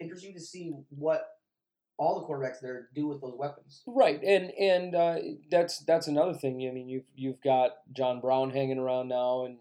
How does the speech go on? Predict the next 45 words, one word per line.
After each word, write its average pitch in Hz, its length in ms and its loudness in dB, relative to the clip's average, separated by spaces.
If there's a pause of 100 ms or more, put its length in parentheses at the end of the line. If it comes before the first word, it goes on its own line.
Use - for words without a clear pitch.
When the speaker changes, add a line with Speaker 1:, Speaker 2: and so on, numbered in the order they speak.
Speaker 2:
and 123 300 -14 (520)
there's 147 200 0
a 143 40 0
number 151 360 2
of 143 160 -2
players 180 380 2
out 135 200 6
there 135 220 2
that 127 220 -4
you're 131 140 -4
wondering, 123 540 -4 (640)
is 147 240 4
Joe 139 200 6
Flacco 135 460 2
gonna 127 200 -8
have 131 420 4
the, 123 260 -6
the - 80 -12
proper 151 380 6
weapons, 151 580 0
and 131 80 -6
is 131 120 -4
he 131 80 -8
gonna 127 180 -6
have 127 140 0
the 123 80 -4
right 131 180 2
amount 131 300 2
of 117 40 -4
weapons 117 380 -6
to 135 120 -12
get 127 300 -6 (200)
the 123 80 -10
Baltimore 131 460 4
Ravens 123 360 -6
back 127 320 0
to 135 100 -8
where 123 240 -4
they 123 160 -4
were 131 500 2 (600)
two, 131 140 -2
three 131 180 -8
years 135 240 0
ago? - 240 -12 (400)
So 120 400 -2